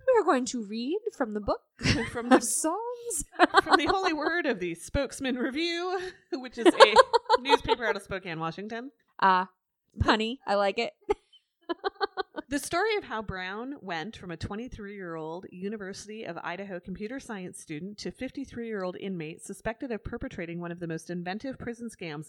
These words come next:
Speaker 2: ever discovered is a tale of habitual crime, long sentences, mental illness, and lack of treatment. Mark Anthony Brown embarked on his life of crime at a very early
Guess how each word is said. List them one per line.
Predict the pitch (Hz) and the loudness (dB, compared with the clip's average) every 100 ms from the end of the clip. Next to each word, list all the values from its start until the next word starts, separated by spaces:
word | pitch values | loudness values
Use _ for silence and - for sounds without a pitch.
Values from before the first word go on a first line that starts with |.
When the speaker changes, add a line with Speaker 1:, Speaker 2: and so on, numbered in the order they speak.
| - | -8
Speaker 2:
ever | 190 233 | -6 -6
discovered | 220 - 320 196 160 175 _ _ _ _ | -8 -6 -4 -4 -6 -10 _ _ _ _
is | 220 202 | -6 -6
a | |
tale | - 190 175 | -6 -6 -6
of | |
habitual | - 160 180 269 269 | -8 -8 -6 -4 -6
crime, | 330 311 233 202 202 _ _ | -6 -6 -4 -6 -8 _ _
long | 151 180 269 | -2 -2 -2
sentences, | - 311 247 196 165 170 _ - | -6 -10 -6 -4 -4 -8 _ -12
mental | 170 233 320 - | -8 -6 -6 -6
illness, | 339 185 165 - - | -4 -4 -6 -12 -14
and | 185 | -12
lack | 147 139 | -12 -12
of | 143 | -12
treatment. | 196 - 139 - _ | -12 -10 -12 -12 _
Mark | 247 320 403 | -2 -2 -2
Anthony | 403 392 320 | -4 -2 -2
Brown | 170 143 311 - - | -2 -4 -10 -12 -8
embarked | 226 214 220 226 | -4 -2 -2 -2
on | 262 | -6
his | 269 226 | -6 -6
life | 196 | -6
of | 208 | -8
crime | - 165 160 | -10 -6 -6
at | 160 | -4
a | |
very | 156 151 - | -6 -6 -8
early | 147 | -12